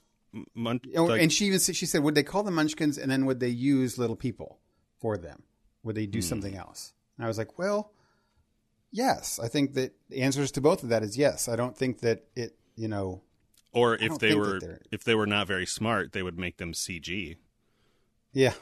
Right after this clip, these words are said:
Speaker 1: Uh,
Speaker 2: right,
Speaker 1: full,
Speaker 2: right.
Speaker 1: fully C G. I
Speaker 2: Right.
Speaker 1: mean, um,
Speaker 2: I'm
Speaker 1: Munchkin's not a real thing, is it?
Speaker 2: I don't think
Speaker 1: Not
Speaker 2: so.
Speaker 1: that
Speaker 2: At
Speaker 1: I'm
Speaker 2: least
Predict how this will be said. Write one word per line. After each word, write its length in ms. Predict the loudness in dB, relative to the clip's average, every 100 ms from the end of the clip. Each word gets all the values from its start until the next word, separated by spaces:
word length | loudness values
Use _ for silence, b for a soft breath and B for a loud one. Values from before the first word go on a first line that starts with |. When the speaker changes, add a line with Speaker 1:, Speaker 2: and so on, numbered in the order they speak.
| -8
Speaker 1:
Uh, 100 | 0
Speaker 2:
right, 280 | 4 4 2
Speaker 1:
full, 220 | -2 -2
Speaker 2:
right. 100 | -2
Speaker 1:
fully 300 | -2 -2 -2
C 260 | -4 -6 -6
G. 360 | -6 -6 -8 B B _
I 40 | 4
Speaker 2:
Right. 140 | 6
Speaker 1:
mean, 80 | 4 2
um, 100 | 2
Speaker 2:
I'm 140 | 2 -2
Speaker 1:
Munchkin's 640 | -2 4 4 4 0 0 0
not 220 | 2 4
a 80 | 2
real 600 | 0 -8 -8 -4 -2 -4
thing, 480 | -4 -4 -4 -6 -10
is 180 | -10 -8
it? 160 | -10 _ _ _ _ _ _
Speaker 2:
I 80 | -8
don't 200 | -8 -8
think 100 | -6
Speaker 1:
Not 60 | -2
Speaker 2:
so. 140 | 0 2
Speaker 1:
that 40 |
Speaker 2:
At 80 | 2
Speaker 1:
I'm 80 | 2
Speaker 2:
least 100 | 0